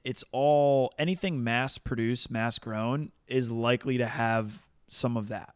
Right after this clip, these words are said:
whether it's heavy metals, pesticides, chemicals. And it's so tough to focus on. I think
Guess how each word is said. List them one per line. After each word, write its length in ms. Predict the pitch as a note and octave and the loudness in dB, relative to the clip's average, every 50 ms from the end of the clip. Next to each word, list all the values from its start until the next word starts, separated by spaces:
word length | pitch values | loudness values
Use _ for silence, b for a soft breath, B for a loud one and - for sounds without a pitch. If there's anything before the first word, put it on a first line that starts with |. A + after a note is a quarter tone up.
| _ _ | _ _
whether 220 | - B2+ B2 B2+ B2 | -4 -2 0 0 0
it's 140 | A#2 - | 0 -4
heavy 220 | - - D#3+ E3+ E3+ | -4 -4 -2 -2 -2
metals, 480 | D3 C#3 C3+ C3+ C3+ C3+ C3+ B2 - | -2 0 0 2 2 2 0 -2 -6
pesticides, 760 | - - - C3+ C3 - - B2+ - - B2+ A#2+ A#2+ B2 A2 - | -8 -4 -4 -2 -2 -4 -6 -8 -6 -2 0 0 0 0 -2 -6
chemicals. 680 | - B2 A#2 A2+ A#2 - - A#2+ A#2+ A#2+ A#2 A2+ - b b b b b b b b b b b b b b b - | -6 -4 -4 -4 -4 -6 -6 -6 -4 -4 -4 -6 -8 b b b b b b b b b b b b b b b -8
And 100 | - C3 | -6 -6
it's 100 | B2+ - | -6 -4
so 300 | - - - C3+ C#3 D3 | -4 -2 0 2 2 0
tough 300 | C#3 - - C3+ - - | 0 -2 -4 -4 -4 -4
to 80 | - G#2 | -6 -8
focus 340 | - A#2+ A#2+ A2+ - - - | -2 -2 -2 -2 -2 -2 0
on. 260 | D3 D3 D3 D3+ C#3+ | 0 0 0 0 -2
I 60 | B2 | -4
think 280 | A#2 - - C3+ B2+ - | -6 -4 -4 -6 -6 -6